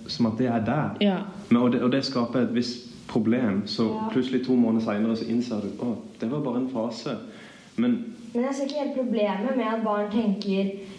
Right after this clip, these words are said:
Speaker 3: i en liten, eller unge, da, det kommer veldig an på alderen, men jeg ser ikke helt problemet med at et barn er litt usikker, liksom sånn,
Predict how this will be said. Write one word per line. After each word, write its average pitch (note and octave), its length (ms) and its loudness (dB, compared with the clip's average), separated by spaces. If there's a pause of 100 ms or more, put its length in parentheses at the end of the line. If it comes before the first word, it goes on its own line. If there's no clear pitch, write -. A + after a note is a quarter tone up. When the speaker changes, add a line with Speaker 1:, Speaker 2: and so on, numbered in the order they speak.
Speaker 3:
i C#4 160 0
en C#4 400 -2
liten, A3+ 320 -2
eller A3 540 -4
unge, A3+ 300 2
da, A3+ 140 0
det A3 80 -4
kommer A3 220 -2
veldig A3 240 0
an F#3 160 -2
på G#3 80 -4
alderen, F#3+ 320 -2
men A3+ 80 0
jeg A#3 120 0
ser A#3 180 -6
ikke A3+ 260 -4
helt F#3+ 160 -2
problemet G3+ 460 -2
med G3 100 0
at F#3 240 -4
et G3 60 2
barn F#3+ 260 0 (320)
er F#3 320 0
litt G#3 160 -2
usikker, A3 480 -2
liksom A3+ 240 -2
sånn, G3+ 320 -2